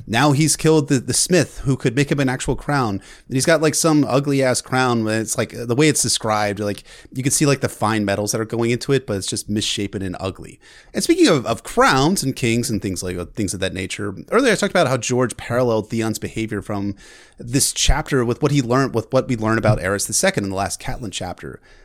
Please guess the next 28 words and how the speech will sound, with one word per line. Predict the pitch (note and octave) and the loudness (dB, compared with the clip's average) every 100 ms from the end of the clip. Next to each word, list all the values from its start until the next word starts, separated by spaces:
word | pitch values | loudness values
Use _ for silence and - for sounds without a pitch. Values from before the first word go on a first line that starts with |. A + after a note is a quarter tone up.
| - | -2
But | F3+ | 2
I | |
think, | G3+ G3+ | 2 4
like, | G3+ - | 2 0
here, | - E3+ D3+ A#2+ A2 G#2+ | -2 2 4 6 4 0
a-, | F#2+ B2 - | -2 -4 -2
as | A#2 | -4
Asha | B2 C3 - C#3 | 0 -2 0 0
and, | A2 - | -2 -4
The-, | A#2 | -4
and | G#2+ | -2
Theon | G#2 A2 | -2 -2
are | G#2 | -2
about | G#2 - | -2 -6
to | - | -8
converse, | G2 G#2+ G#2 F#2 - | -8 -2 -2 0 -4
George | C3+ B2+ F#3+ A#3+ G3 - A#2 | -4 0 0 0 -4 -8 -4
changes | - D3 D#3 C#3+ | 0 0 0 -2
course | - B2 A#2 - | -4 -2 -2 -2
and | A2 | -2
draws | A#2 B2 C3+ - | 0 4 4 2
Theon's | - C3 B2 G#2+ G#2+ | 0 2 2 0 -2
weak | B2 F3 | -2 -2
defense | C3+ - A#2 A#2 G#2+ | -4 -2 -2 -2 -4
of | - | -6
child | - A#2+ A#2 | -2 -2 0
murdering | G#2+ G#2+ G#2+ | -2 -2 -4
through | - A2 G#2 G2+ E2 | -4 -4 -2 -2 -6